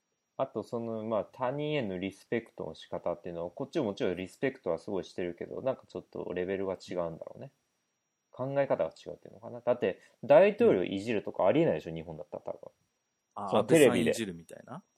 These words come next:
Speaker 1: そう、テレビで。
Speaker 2: テレビでね。
Speaker 1: そう。
Speaker 2: はいはいはい。まあ、
Speaker 1: うん。
Speaker 2: 確かにね、うん。
Speaker 1: そう。
Speaker 2: ないだろうね。
Speaker 1: うん。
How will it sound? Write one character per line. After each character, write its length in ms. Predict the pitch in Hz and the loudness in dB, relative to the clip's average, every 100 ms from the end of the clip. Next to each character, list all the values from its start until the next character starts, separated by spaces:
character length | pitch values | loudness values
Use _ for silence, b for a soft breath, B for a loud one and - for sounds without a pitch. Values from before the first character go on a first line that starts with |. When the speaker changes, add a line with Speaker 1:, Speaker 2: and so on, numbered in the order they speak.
| - | -2
Speaker 1:
そ 60 | |
う、 80 | 107 | 0
テ 120 | 156 151 | 6 6
レ 120 | 120 | 6
ビ 60 | |
で。 80 | 170 | 4
Speaker 2:
テ 60 | 120 | 2
レ 60 | |
ビ 80 | 98 | 0
で 120 | 90 | -4
ね。 120 | 90 156 | -8 0
Speaker 1:
そ 240 | 92 - - | 2 2 -2
う。 40 | |
Speaker 2:
は 60 | 107 | -6
い 20 | |
は 60 | 90 | -6
い 20 | |
は 120 | 87 | -12
い。 60 | 90 - 90 _ _ _ _ _ | -16 -18 -20 _ _ _ _ _
ま 80 | - | -10
あ、 20 | |
Speaker 1:
う 20 | |
ん。 20 | - | -2
Speaker 2:
確 180 | 202 - - - | -2 -4 -12 -6
か 180 | 143 101 | -4 -4
に 240 | 85 87 | -8 -14
ね、 240 | 90 92 - | -14 -14 -8
う 100 | 110 | -6
ん。 560 | 104 92 85 82 - _ _ _ _ _ _ _ | -6 -6 -10 -16 -20 _ _ _ _ _ _ _
Speaker 1:
そ 440 | - 82 - - _ _ _ _ _ _ _ _ | -12 -12 -12 -18 _ _ _ _ _ _ _ _
う。 40 | 113 | -12
Speaker 2:
な 180 | 143 139 | -8 -6
い 100 | 92 | -8
だ 120 | 65 | -10
ろ 180 | - - | -16 -20
う 40 | - | -20
ね。 140 | - _ | -20 _
Speaker 1:
う 80 | 95 | -12
ん。 140 | 80 | -12